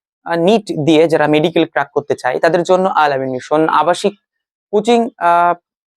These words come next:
এর ব্যবস্থা করেছে। আহ, বিগত বছরগুলোতে আল আমিন মিশনের অভূতপূর্ব সাফল্য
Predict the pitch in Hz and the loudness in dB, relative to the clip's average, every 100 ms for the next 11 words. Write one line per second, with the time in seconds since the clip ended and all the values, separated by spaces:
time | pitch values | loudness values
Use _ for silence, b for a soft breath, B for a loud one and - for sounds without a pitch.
0 | - 185 147 160 185 151 135 - 196 240 | -8 -2 0 0 0 0 0 0 -6 -6
1 | - 156 151 143 147 165 135 131 170 143 | -4 0 0 0 0 2 0 0 -2 0
2 | 147 147 131 131 135 - 147 143 - _ | 2 2 2 0 -2 -2 -2 -2 -8 _
3 | _ _ - 165 180 170 190 180 - - | _ _ -4 0 0 2 0 0 -2 -2
4 | 185 170 151 | 2 4 2